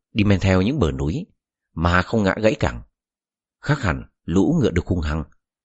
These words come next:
và ngựa cái nóng máu hay dở trứng. Chưa hết,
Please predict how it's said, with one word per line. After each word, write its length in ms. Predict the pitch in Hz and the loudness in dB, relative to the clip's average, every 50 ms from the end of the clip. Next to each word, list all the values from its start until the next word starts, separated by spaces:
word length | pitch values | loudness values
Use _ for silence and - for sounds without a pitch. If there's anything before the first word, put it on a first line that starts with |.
| _ _ _ | _ _ _
và 260 | - - 85 82 87 92 | -2 0 2 2 2 2
ngựa 180 | 92 95 101 | 2 0 -2
cái 260 | - - 78 78 107 | -2 -2 -2 0 0
nóng 220 | 120 110 104 113 101 | 0 0 0 0 0
máu 300 | 76 80 101 156 196 - _ | 0 0 -2 -4 -6 -10 _
hay 240 | - 110 107 104 | -2 0 0 2
dở 240 | 104 98 95 82 67 - | 2 0 -2 -4 -4 -4
trứng. 240 | - 76 67 - - - _ _ _ _ _ _ _ _ _ _ _ _ _ _ _ _ _ _ _ _ _ _ _ _ _ _ _ _ _ _ | -6 -6 -6 -6 -8 -12 _ _ _ _ _ _ _ _ _ _ _ _ _ _ _ _ _ _ _ _ _ _ _ _ _ _ _ _ _ _
Chưa 140 | - - 82 | 0 2 2
hết, 180 | 69 78 98 | 4 4 2